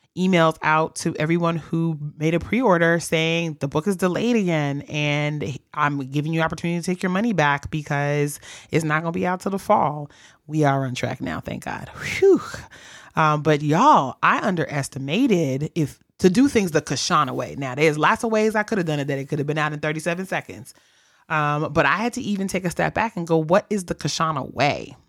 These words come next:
But I don't, t-, everything I touch is not gold. And so really being able to face failure, to say, "I'm sorry," to say, "I didn't do that well," or be like, "Mm, that wasn't for me."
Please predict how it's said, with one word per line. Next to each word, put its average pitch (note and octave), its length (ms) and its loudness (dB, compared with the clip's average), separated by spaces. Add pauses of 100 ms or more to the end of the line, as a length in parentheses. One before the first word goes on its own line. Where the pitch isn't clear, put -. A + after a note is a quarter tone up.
(320)
But D3+ 320 2 (160)
I E3 260 4
don't, C4+ 320 2
t-, - 160 -6
everything C#4 280 2
I B3+ 80 2
touch C4+ 220 -2
is F#3+ 120 0
not G#3+ 200 2
gold. B3 520 2 (460)
And F3 200 2
so D#3 520 2
really G#3 320 0
being F#3 280 -2
able D#3+ 300 0
to D3 180 -2
face E3 380 -2
failure, D3 460 2
to D3 160 -4
say, D#3+ 260 -2
"I'm D3+ 160 -2
sorry," D3+ 300 0
to D#3 60 -6
say, D#3 280 -4
"I - 120 -6
didn't F#3 240 -8
do F#3 180 -2
that D#3 200 0
well," C3+ 400 0 (360)
or D3+ 140 4
be D#3 60 2
like, D3+ 160 4
"Mm, G3+ 320 0
that F#3 180 0
wasn't F3+ 280 0
for - 160 -10
me." D3 500 -2